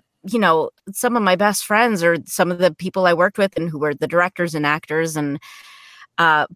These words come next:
but I did not <laughs> know what was going on at the company. I did not know they were making all these changes to the anime. Again, it was because of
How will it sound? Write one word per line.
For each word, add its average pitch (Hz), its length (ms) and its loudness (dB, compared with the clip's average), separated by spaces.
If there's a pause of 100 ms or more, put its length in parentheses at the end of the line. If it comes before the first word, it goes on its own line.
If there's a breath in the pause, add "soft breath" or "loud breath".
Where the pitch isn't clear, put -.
but 220 120 4
I 277 160 4
did 294 200 0
not 254 320 4
<laughs> - 0 -
know 233 320 4
what 247 160 4
was 220 160 4
going 196 240 4
on 185 60 2
at 175 60 -2
the 185 60 -10
company. 180 360 0
I 277 180 4
did 233 160 0
not 220 260 2
know 208 520 4 (320 loud breath)
they 202 120 4
were 190 140 4
making 190 520 -2
all 170 120 6
these 151 200 -8
changes 147 420 -6
to 160 100 -4
the 139 140 -4
anime. 127 420 -2
Again, 208 400 2 (160)
it 220 160 4
was 180 280 2
because 165 400 -4
of 135 180 -6